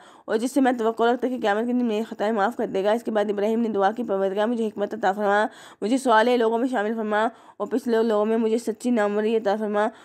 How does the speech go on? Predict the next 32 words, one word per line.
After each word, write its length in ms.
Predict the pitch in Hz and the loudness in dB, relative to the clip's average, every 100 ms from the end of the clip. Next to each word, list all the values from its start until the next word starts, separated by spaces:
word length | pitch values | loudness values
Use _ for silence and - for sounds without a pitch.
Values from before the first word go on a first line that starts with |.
| - - | -12 -4
और 80 | |
मुझे 200 | 226 233 | 0 2
नेमतों 360 | 262 247 240 247 | 2 2 2 2
वाली 180 | 214 220 | 2 2
जन्नतों 340 | 214 208 220 | 0 -2 -4
का 120 | 220 247 | -4 -6
वारिस 500 | 214 202 190 202 208 | -2 2 2 2 -2
बना 340 | 202 190 180 175 | -4 0 0 0
दे।" 220 | 180 175 _ _ _ _ _ _ _ - | -4 -6 _ _ _ _ _ _ _ 0
सैयदना 380 | 214 208 247 | 4 6 6
इब्राहिम 360 | 269 254 247 247 | 4 4 4 4
अलैहिस्सलाम 360 | 247 254 247 247 | 2 0 0 -2
का 60 | |
किस्सा 360 | 226 220 - 208 | -4 -4 2 2
कुरैश 300 | 214 214 233 | 4 2 2
मक्का 240 | 214 214 | 0 0
से 120 | 233 | 0
गहरी 220 | 240 202 220 | 2 2 2
मुनासबत 400 | 233 202 214 214 | 0 0 -2 -2
रखता 280 | 202 208 | -2 0
है। 180 | 226 214 | 2 2
ये 100 | 208 | 2
लोग 140 | 208 214 | 4 2
अपने 220 | 214 208 | 0 0
आप 140 | 202 | 0
को 120 | 220 | 0
सैयदना 260 | 233 202 202 | -2 0 0
इब्राहिम 340 | 202 208 226 | 0 0 -2
के 60 | 226 | -2
पैरोकार 560 | 202 202 196 196 202 226 | 0 0 0 0 0 2
कहते 220 | 202 196 | 0 -2
थे। 220 | 214 208 | 0 -2